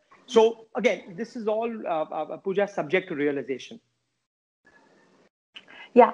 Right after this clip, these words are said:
Speaker 2: and, and, uh, uh, what about the, on the revenue expenditure and, uh, side of, of the budget? How is that looking? Uh, because the, uh, also, you know, uh, they, the budget estimates are budgeting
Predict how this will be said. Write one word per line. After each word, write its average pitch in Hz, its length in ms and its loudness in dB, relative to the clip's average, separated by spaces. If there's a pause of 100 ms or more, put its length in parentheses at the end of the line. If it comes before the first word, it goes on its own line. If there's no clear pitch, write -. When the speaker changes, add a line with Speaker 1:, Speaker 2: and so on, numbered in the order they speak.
Speaker 2:
and, 226 300 10
and, 233 300 6
uh, 214 240 2
uh, 208 100 4
what 262 180 10
about 330 240 8
the, - 140 0
on 254 140 4
the 262 100 4
revenue 247 540 2
expenditure 214 680 -4
and, 208 260 -4
uh, 185 340 -2
side 196 340 4
of, 185 100 -4 (220)
of 196 200 0
the 190 60 -20
budget? 170 380 -4 (120)
How 240 260 10
is 254 120 10
that 220 240 10
looking? 196 480 -2
Uh, 175 120 -2
because 226 440 4 (280)
the, 226 120 6
uh, 208 200 6
also, 269 400 6
you 285 160 2
know, 240 220 4
uh, 196 340 4
they, 220 380 8
the 220 280 4
budget 208 380 4
estimates 262 580 0 (160)
are 208 460 6
budgeting 240 880 0